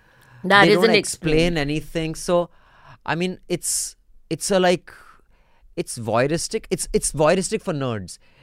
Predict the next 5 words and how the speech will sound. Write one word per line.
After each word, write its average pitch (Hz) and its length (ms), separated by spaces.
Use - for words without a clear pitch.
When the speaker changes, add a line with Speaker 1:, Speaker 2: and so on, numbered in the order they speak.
Speaker 2:
It 214 240
is 202 420
Kardashian 151 600
for 175 120
nerds. 101 520